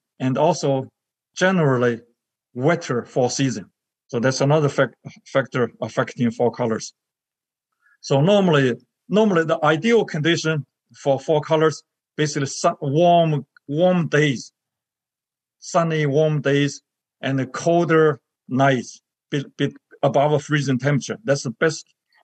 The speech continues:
best, uh, envi-, uh, ver-, weather factors to show best colors. But because of global warming, delayed, uh, growing season is delayed, and, uh, the, also because of later season we have more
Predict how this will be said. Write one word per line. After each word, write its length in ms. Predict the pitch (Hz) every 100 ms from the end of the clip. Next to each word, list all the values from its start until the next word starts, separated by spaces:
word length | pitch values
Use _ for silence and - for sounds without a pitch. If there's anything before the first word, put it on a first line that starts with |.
| _
best, 260 | 175 - 135
uh, 220 | 127 127 139
envi-, 560 | 131 135 135 123 -
uh, 260 | 117 117 113 - _ -
ver-, 280 | 135 151 143
weather 440 | 135 143 131 120 - _
factors 520 | - 147 120 113 - _ _ _ -
to 160 | 123 98
show 260 | - 131
best 340 | 123 139 - -
colors. 380 | - 143 113 - _ _ _ _ _
But 240 | 139 139 123
because 320 | 139 170 180
of 100 | 147
global 400 | 147 151 151 147
warming, 320 | 147 147 143
delayed, 440 | 135 127 135 143
uh, 100 | 139 127 _ _ _ - 123
growing 400 | 139 139 147 139
season 520 | 147 135 139 131 117 _ _ _
is 180 | 123 113
delayed, 560 | 120 131 123 127 139 - _ _ _ _ _
and, 220 | 123 120
uh, 80 | 117
the, 180 | 113 113 -
also 360 | 139 151 139 123
because 400 | 117 110 135 123
of 100 | 123
later 340 | 131 147 139
season 440 | 127 139 131 135 127
we 120 | 120
have 160 | 110 113
more 420 | 123 143 139